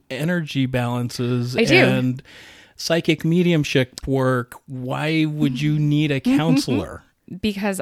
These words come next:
Speaker 2: I am a, s-, a total critical thinker, and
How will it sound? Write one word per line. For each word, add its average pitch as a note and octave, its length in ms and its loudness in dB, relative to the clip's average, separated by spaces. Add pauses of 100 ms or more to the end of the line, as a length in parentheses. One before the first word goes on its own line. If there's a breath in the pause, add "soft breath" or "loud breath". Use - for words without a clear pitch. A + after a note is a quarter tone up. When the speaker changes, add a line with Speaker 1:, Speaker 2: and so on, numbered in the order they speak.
Speaker 2:
I G3+ 120 0
am F#3+ 260 -4
a, F3 60 -4
s-, - 260 -8
a F#3+ 100 -2
total F3+ 280 -6
critical F3+ 440 -6
thinker, F3+ 500 -8
and F3 340 -6